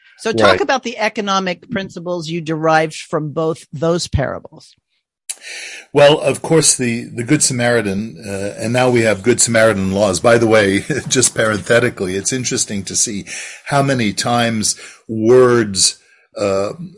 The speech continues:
Speaker 2: or concepts in these Gospels become natural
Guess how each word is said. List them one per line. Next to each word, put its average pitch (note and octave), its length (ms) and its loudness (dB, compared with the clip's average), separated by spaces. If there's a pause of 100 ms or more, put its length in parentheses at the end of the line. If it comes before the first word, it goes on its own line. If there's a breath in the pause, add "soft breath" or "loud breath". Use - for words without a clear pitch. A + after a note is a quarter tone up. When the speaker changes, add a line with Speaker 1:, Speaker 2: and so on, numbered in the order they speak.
(180)
Speaker 2:
or F2 140 -8
concepts B2+ 680 0
in G#2 100 -2
these F#2+ 180 -4
Gospels G2+ 800 -4 (420 loud breath)
become A#2 640 -4 (320 soft breath)
natural A#2 1120 -2